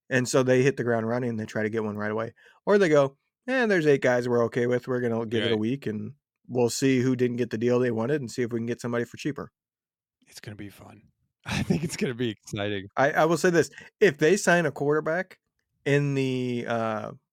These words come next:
Speaker 1: tampering window, legal tampering window, 'cause from the thirteenth and fourteenth, teams can start negotiating, but free agency doesn't actually start till the
Speaker 2: Yeah.
Speaker 1: fifteenth.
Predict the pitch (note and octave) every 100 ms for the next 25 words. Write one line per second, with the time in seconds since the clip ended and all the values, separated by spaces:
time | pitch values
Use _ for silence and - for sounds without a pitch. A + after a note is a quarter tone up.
0 | _ - C3+ C3 C#3+ C3+ B2+ C3+ D3+ E3
1 | C#3 C3 C3 C#3 C3+ D3 C#3+ C#3+ D3+ E3
2 | _ _ _ _ C#3 B2+ - C#3+ C3 B2+
3 | B2 - D#3+ D#3 F3 C3 - D3 C3+ B2+
4 | A2+ - C3+ B2 B2+ A2 B2+ B2 A#2 A#2+
5 | - A2+ G#2 G#2+ - C3 B2 A#2+ A2+ -
6 | A#2 A2 A2+ - G#2 - A2 G#2 A2+ A2+
7 | - A2+